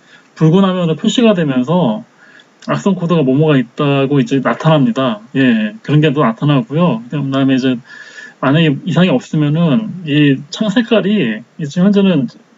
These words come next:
파란색으로 되어 있는데 이제 그린으로 이제 표시가 되면서 전혀 이제 아-, 어, 이상이 없다고 이렇게 표시가 다-, 표시가 또 됩니다.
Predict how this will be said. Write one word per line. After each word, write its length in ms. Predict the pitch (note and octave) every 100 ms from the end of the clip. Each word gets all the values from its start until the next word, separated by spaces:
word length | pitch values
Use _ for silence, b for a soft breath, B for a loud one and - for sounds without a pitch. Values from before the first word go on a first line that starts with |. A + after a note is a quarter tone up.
| -
파란색으로 420 | - A3+ A#3 A3+
되어 100 | D#3
있는데 220 | B2+ A#2+
이제 120 | B2 A#2+
그린으로 560 | - D3+ F#3 F#3+ E3+
이제 140 | C3+ -
표시가 360 | F3+ G3 F#3+
되면서 640 | C#3+ B2 B2 B2+ F3 A#2+ - b b b _ - _
전혀 280 | D#3+ D#3+
이제 440 | D#3 D#3 C#3+ D3+ C3
아-, 160 | B2+ F3+ _ _ _ _
어, 340 | E3+ E3 D3+ D3
이상이 260 | D3+ D#3+ F3+
없다고 460 | A#2 - D#3 D3+
이렇게 160 | C3 C#3
표시가 380 | - - G#3+ G3
다-, 200 | F3 A#2+ - -
표시가 320 | F#3 A3 G3+
또 100 | G3
됩니다. 560 | C3 A2+ A2+ B2 A2+